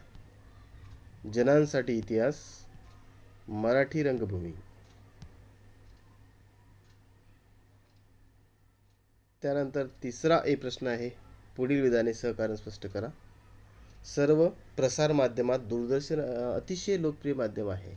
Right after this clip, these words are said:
याचं कारण आपल्याला लिहायचं. त्यानंतर संत एकनाथांची भारुडे लोकप्रिय झाली, याचं सुद्धा कारण आपल्याला लिहायचं आहे.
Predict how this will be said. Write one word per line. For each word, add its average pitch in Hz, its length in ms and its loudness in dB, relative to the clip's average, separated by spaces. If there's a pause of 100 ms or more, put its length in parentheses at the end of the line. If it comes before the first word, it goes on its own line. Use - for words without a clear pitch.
(1200)
याचं 107 160 -6
कारण 104 320 -2
आपल्याला 95 260 -4
लिहायचं. 95 260 -4
त्यानंतर 143 480 0 (800)
संत 190 240 6
एकनाथांची 165 600 6
भारुडे 143 400 4
लोकप्रिय 131 400 2
झाली, 107 340 -2
याचं 139 200 -2
सुद्धा 135 260 -4
कारण 110 260 -2
आपल्याला 98 280 -4
लिहायचं 95 280 -4
आहे. 170 240 -12